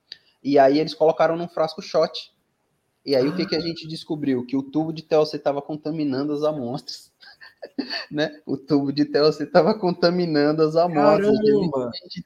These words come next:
Speaker 1: teve que modificar o procedimento de limpeza e agora tudo é feito coleta em tubo Falcon novo, né?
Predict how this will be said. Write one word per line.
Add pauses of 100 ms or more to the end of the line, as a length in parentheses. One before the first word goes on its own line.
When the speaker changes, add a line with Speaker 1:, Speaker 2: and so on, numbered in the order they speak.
Speaker 1:
teve
que
modificar
o
procedimento
de
limpeza (320)
e
agora
tudo
é
feito
coleta
em
tubo
Falcon
novo,
né?